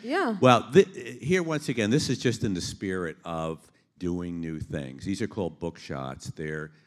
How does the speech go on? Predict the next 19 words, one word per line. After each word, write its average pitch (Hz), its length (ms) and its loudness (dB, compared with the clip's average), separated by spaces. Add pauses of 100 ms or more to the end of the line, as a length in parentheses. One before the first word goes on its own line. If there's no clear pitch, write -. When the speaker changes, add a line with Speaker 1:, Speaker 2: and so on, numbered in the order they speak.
(260)
Speaker 2:
uh, 73 320 -10
under 92 240 -2
a 98 60 0
hundred 101 240 0
and 87 80 -14
fifty 87 260 -10
pages, 73 800 -6 (560)
um, 73 800 -12 (720)
under 95 220 -2
five 82 260 -4
dollars. 71 640 -8 (480)
And, 82 320 -4
and 85 180 0
they 113 180 8
are, 113 320 2 (720)
they're 107 260 4
very 107 580 2
cool 92 480 -2
novels - 760 -8